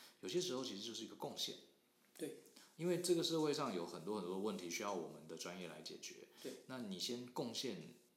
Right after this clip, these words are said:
Speaker 1: 你自己，好，能解决什么问题？那贡献久了，你发现，哎，你对某个领域越来越擅长，越来越有感觉，会有更多人要求你贡献，哎，你就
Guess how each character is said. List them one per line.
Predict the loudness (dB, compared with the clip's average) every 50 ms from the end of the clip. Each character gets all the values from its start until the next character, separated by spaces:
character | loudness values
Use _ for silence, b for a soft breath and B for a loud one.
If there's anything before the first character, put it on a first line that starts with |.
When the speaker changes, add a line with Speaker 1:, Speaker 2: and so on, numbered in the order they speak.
| _ -12
Speaker 1:
你 | -10 -8 -2
自 | 0 2 2 4
己， | 2 0 0 -2 -6 -14 -20 -20 -20 -20 -20 -18 -14
好， | -10 -8 -8 -8 -8
能 | -8 -4 -2
解 | 0 0
决 | 0 -2
什 | -2 -4 -4
么 | -6 -6 -6
问 | -6 -6 -6 -8
题？ | -12 -12 -14 -16 B B B B B B B B
那 | -6 -4 -4 -4 -4 -8 -10 -2
贡 | 0 0 2 4
献 | 2 2 2
久 | 2 0 0 0
了， | 0 0 -2 -4
你 | -6
发 | -4 -4 -2 0
现， | 0 0 0
哎， | 0 -2 -6
你 | -8 -10 -4 -2
对 | -2 0 0
某 | -2 -6 -6
个 | -4 -4
领 | -6 -6 -4 -4
域 | -4
越 | -4 -2
来 | -2
越 | -2 0
擅 | 0 0 -2 -2 -4
长， | -6 -6 -6 -6 -8
越 | -6
来 | -4
越 | -4 -4
有 | -6 -6
感 | -8 -12 -12 -12
觉， | -14 -12 -14 -14 -18 -10 -2
会 | 0 2
有 | 2 2 0
更 | 0 -2 -2 0
多 | 0 0 -2
人 | -2 -2
要 | -2 -2
求 | -4 -4 -6
你 | -8 -10
贡 | -10 -10 -10 -6 -6
献， | -6 -6 -6 -8 -10
哎， | -10 -8 -8 -8
你 | -10 -8
就 | -6 -6 -6